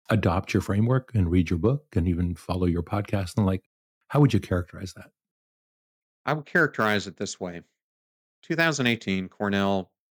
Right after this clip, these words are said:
Speaker 2: University did research on thousands of individuals, and they asked them, as they were approaching their deathbed, what was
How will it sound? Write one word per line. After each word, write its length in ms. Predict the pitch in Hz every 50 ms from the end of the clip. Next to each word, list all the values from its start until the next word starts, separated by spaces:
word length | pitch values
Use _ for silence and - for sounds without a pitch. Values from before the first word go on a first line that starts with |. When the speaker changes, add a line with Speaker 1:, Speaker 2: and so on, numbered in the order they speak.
| _ _ _ _ _ _ _ _ _
Speaker 2:
University 760 | - 107 98 95 92 98 95 - - - 101 95 90 90 82 - _ _ _ _ _ _ -
did 160 | 107 98 95
research 760 | 95 101 107 110 104 - - 98 87 87 85 - - - - _ _
on 460 | - 90 90 90 90 87 87 87 82 - _ _ _ _ _ _ _ _ _ _ _ _ _
thousands 500 | 95 101 117 123 127 117 117 123 110 -
of 100 | 101 92
individuals, 960 | 98 98 95 92 87 95 92 87 95 92 90 87 87 87 87 - - - - _ _ _ _ _ _ _ _ _ _ _ _ -
and 180 | 101 98 95 98
they 180 | 98 98 98
asked 400 | - 98 101 107 113 110 - -
them, 440 | - 92 87 85 85 85 82 82 82 _ _ _ _ _ _ _ _ _ _ _ _ _ _ -
as 140 | 101 92
they 100 | 101 98
were 120 | 98 95 95
approaching 420 | 92 - - 98 95 - 117 104
their 120 | 98 95 85
deathbed, 600 | 90 90 87 - _ - 90 87 87 85 82 - _ _ _ _ _ _
what 280 | 107 95 98 104 - 117
was 320 | 120 107 101 95 - -